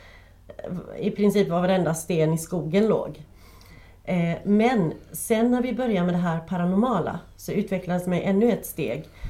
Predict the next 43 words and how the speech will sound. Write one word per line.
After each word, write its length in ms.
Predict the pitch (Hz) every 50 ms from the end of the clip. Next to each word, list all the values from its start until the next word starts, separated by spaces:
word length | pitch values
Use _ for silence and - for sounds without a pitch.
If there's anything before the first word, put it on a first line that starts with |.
| - - - - - -
Och 220 | 220 226 220 - - - -
man 140 | 175 190 180
kan 140 | - 185 175
säga 200 | 175 196 185 170
den 140 | 165 170 165
sista 400 | - - 208 196 - - - 156 -
pusselbiten 600 | - 233 226 - - 175 165 214 262 269 - 302 302
i 100 | 302 285
det 60 | 285
hela, 280 | 269 262 214 156 - 170
det 80 | 180
var 160 | 196 196 180 160
när 100 | 170 165
vi 60 | 165
träffade 420 | 165 - 180 165 - - 147 151
Lasse. 420 | 151 156 156 - - - - 160 170 - - - - - - - - - - - - - -
Ehm, 560 | - 196 185 180 180 180 180 180 180 180 175 -
jag 100 | 185 180
kan 80 | - 190
säga 220 | - 226 208 202
efter 320 | - 208 208 - - - 226
det 120 | 214 202
första 400 | 190 - - 240 240 - - 180
mötet 420 | 202 233 254 240 220 - - 170 - -
vi 100 | 196 180
hade 320 | 170 165 190 190 160 165 156
på 140 | - -
ett 60 | 160 -
par 80 | - 160
timmar, 540 | - - 196 208 190 165 160 180 208 214 202 - - - - - - - - - - - - - - - - - - - -
vi 240 | - 196 214 202 190 - 247
utvecklades, 800 | 254 - - 208 190 - 196 190 185 185 185 180 - - - - - - - - - _ - - - -
på 80 | - -
något 200 | 269 294 269 -
sätt 220 | - 269 - -
öppnades 480 | - 214 - - 220 214 208 214 220 -
upp 300 | - 302 311 - - - - - - - -
så 200 | - - 262 214
fruktansvärt 560 | - - - 240 240 - 196 180 165 185 175
mycket 380 | 190 202 214 214 - - 156 156
så 60 | -
att 140 | 180 180 -
vi 180 | 185 208 196